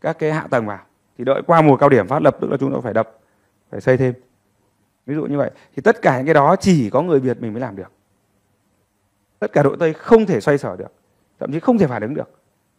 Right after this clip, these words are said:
Và mình thấy lạ là mười ngày liền bao nhiêu người kêu,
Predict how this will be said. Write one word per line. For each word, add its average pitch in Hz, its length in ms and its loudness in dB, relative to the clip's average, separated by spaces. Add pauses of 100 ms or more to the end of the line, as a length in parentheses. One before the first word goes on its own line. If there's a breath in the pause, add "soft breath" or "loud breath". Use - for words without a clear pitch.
(1400)
Và 139 100 -4
mình 151 160 0
thấy 175 100 -2
lạ 226 300 0
là 143 200 -4 (440 soft breath)
mười 214 200 10
ngày 202 180 0
liền 185 200 2
bao 202 140 -4
nhiêu 233 100 -4
người 190 160 -2
kêu, 190 260 -4